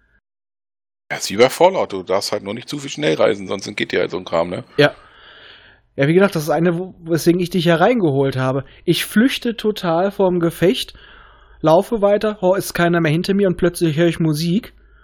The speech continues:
Speaker 2: und dann sind da zwei Leute am, am Lagerfeuer und der eine singt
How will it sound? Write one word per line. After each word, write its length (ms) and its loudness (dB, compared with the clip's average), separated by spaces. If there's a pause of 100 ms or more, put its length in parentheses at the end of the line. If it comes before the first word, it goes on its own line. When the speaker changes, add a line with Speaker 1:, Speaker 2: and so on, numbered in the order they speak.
(240)
Speaker 2:
und 160 2
dann 100 4
sind 160 2
da 100 4
zwei 280 4
Leute 340 2
am, 160 -2
am 100 -2
Lagerfeuer 840 0
und 160 -4
der 140 -2
eine 420 0
singt 440 -4